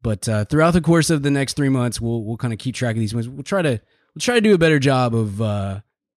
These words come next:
of pointing that out at the beginning of, of every other episode or so. Like, hey, who's up? What's going on? Who's, who's bringing home some points? So,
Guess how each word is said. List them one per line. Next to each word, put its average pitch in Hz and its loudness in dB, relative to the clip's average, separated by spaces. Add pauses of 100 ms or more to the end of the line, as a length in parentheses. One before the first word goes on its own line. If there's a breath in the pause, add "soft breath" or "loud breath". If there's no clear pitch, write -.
(140)
of 110 -10
pointing 127 -2
that 113 -2
out 110 -2
at 101 -8
the 113 -8
beginning 107 -6
of, 98 -8
of 104 -10 (120)
every 110 -6
other 107 -2
episode 101 -8
or 95 -8
so. 101 -10
Like, 98 -10
hey, 131 -4
who's 120 0
up? 104 -4
What's 104 -6
going 104 -4
on? 95 -4
Who's, 98 -8
who's 101 -6
bringing 101 -8
home 92 -6
some 90 -10
points? 92 -8
So, 95 -8